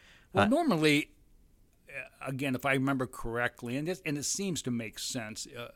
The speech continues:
Speaker 1: newspapers are good, uh, cardboard is good, uh, plastic, uh,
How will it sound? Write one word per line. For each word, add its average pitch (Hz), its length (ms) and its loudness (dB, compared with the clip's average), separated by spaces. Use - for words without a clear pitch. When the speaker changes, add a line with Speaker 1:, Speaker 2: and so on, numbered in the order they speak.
Speaker 1:
newspapers 147 760 0
are 120 160 -4
good, 120 500 -2
uh, 95 160 -8
cardboard 120 920 0
is 104 280 -12
good, 110 460 -6
uh, 104 260 -8
plastic, 147 840 4
uh, 107 320 -6